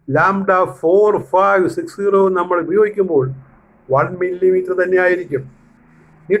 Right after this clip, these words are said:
ടെൻത് ഓർഡർ ഫ്രിഞ്ച് എങ്ങനെ കണ്ടുപിടിക്കും? ടെൻത് ഓർഡർ ഫ്രിഞ്ചിൻ്റെ സ്കെയിൽ റീഡിങ് എങ്ങനെ കണ്ടുപിടിക്കും? ടെൻത് ഓർഡർ ഫ്രിഞ്ചിൻ്റെ സ്കെയിൽ റീഡിങ് കാണാനായിട്ട് നമ്മൾ ഈ റിലേഷൻ അപ്ലൈ ചെയ്യണം. വൺ പ്ലസ് ടെൻ ബീറ്റ ടു. വൺ പ്ലസ് ടെൻ ബീറ്റ ടു. എനിക്ക് ആ ഫോർമുല മനസ്സിലാവുന്ന നോക്കുക.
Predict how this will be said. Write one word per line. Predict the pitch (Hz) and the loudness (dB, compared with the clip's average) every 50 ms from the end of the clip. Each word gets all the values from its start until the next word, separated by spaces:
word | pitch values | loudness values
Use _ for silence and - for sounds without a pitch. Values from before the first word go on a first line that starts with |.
| - - | 0 0
ടെൻത് | 165 160 180 190 247 262 | 0 0 0 2 2 2
ഓർഡർ | 285 302 269 - | 4 2 0 -2
ഫ്രിഞ്ച് | 262 254 254 247 | -2 -4 -2 -2
എങ്ങനെ | 240 240 233 | -2 -2 -2
കണ്ടുപിടിക്കും? | 214 214 196 190 185 175 165 156 151 - _ _ _ _ _ _ _ _ _ _ _ _ - | -2 0 0 0 0 0 -4 -8 -8 -12 _ _ _ _ _ _ _ _ _ _ _ _ -2
ടെൻത് | 147 139 151 170 202 | 0 0 2 2 2
ഓർഡർ | 233 233 240 - | 2 2 0 -2
ഫ്രിഞ്ചിൻ്റെ | 226 214 208 208 202 214 208 208 | -6 -8 -8 -2 -2 -2 -2 0
സ്കെയിൽ | - 190 202 196 | 0 0 0 0
റീഡിങ് | 208 202 208 | 0 0 0
എങ്ങനെ | 202 196 190 | 2 2 2
കണ്ടുപിടിക്കും? | 185 185 180 165 165 160 151 - - _ _ _ _ _ _ _ _ _ _ _ _ _ _ _ _ _ _ _ _ _ _ - | 0 -2 -4 -4 -6 -6 -10 -12 -14 _ _ _ _ _ _ _ _ _ _ _ _ _ _ _ _ _ _ _ _ _ _ -4
ടെൻത് | 143 139 143 151 196 | -2 -2 0 0 0
ഓർഡർ | 220 233 226 | 0 0 0
ഫ്രിഞ്ചിൻ്റെ | 233 226 226 233 233 226 | -2 -2 -4 -4 -4 0
സ്കെയിൽ | - 202 208 208 226 | 0 0 0 2 0
റീഡിങ് | 214 226 226 220 | -2 -2 0 0
കാണാനായിട്ട് | 214 220 220 220 220 - 226 220 220 | 0 2 0 0 0 -2 -4 -4 -2
നമ്മൾ | 208 220 214 208 220 | -2 -2 -2 -2 -4
ഈ | 226 220 214 | -6 -10 -4
റിലേഷൻ | 214 226 226 - 226 226 | -2 -2 0 2 0 0
അപ്ലൈ | 220 220 220 208 | 0 0 0 2
ചെയ്യണം. | 202 185 165 147 - _ _ _ _ _ _ _ _ _ _ _ _ _ _ _ _ - 135 | 2 2 0 -2 -4 _ _ _ _ _ _ _ _ _ _ _ _ _ _ _ _ -2 0
വൺ | 151 175 185 185 | 0 2 2 2
പ്ലസ് | 208 202 - - 220 | 0 0 0 0 0
ടെൻ | 208 208 196 190 | 0 2 0 0
ബീറ്റ | 208 208 208 214 208 202 196 185 | -2 0 0 2 2 2 2 0
ടു. | 151 127 - - - _ _ _ _ _ _ _ _ _ _ _ _ _ _ _ _ _ _ _ _ _ _ - | -2 -2 -4 -10 -18 _ _ _ _ _ _ _ _ _ _ _ _ _ _ _ _ _ _ _ _ _ _ -8
വൺ | 131 151 156 | -6 -4 -2
പ്ലസ് | 185 202 190 196 - | 0 -2 -2 0 0
ടെൻ | 202 208 196 | 0 0 0
ബീറ്റ | 196 - 190 180 | -2 0 2 2
ടു. | 165 156 | 2 0
എനിക്ക് | 160 160 196 190 | 0 0 0 0
ആ | 190 | 0
ഫോർമുല | 175 175 190 202 208 196 | 0 0 0 0 0 0
മനസ്സിലാവുന്ന | 190 165 196 208 208 208 196 | 0 2 2 0 0 0 0
നോക്കുക. | 190 180 151 131 | 0 0 0 -2